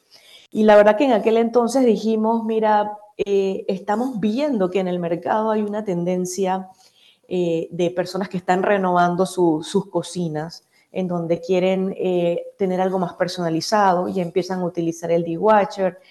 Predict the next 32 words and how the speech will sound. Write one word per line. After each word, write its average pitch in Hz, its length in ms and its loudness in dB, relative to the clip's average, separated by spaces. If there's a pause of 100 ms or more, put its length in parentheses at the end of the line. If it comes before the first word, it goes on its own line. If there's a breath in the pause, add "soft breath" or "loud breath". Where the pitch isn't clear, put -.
(240 loud breath)
empiezan 185 600 -2
a 190 60 -2
utilizar, 175 800 0
eh, 175 280 2
líneas 180 340 0
de 175 80 0
empotrables, 180 1000 4 (560 soft breath)
¿verdad? 175 560 2 (100)
Eh, 190 680 2 (100)
y 220 140 2
entonces 202 440 -4
vemos 208 300 -2
que - 80 -12
está 175 280 -2
todo 196 280 0
esto 202 400 0
de, 170 340 2 (300 loud breath)
de 190 140 -2
la 175 100 6
decoración 170 560 2
de 185 80 -2
interiores, 180 760 2
con 170 200 -12
los 160 140 -12
colores. 170 960 2 (400 soft breath)
Eh, 165 340 0
em-, 190 220 -4
empezamos 202 500 -4
a 214 100 6
ver 208 140 2
que 240 140 -2
hay, 254 260 0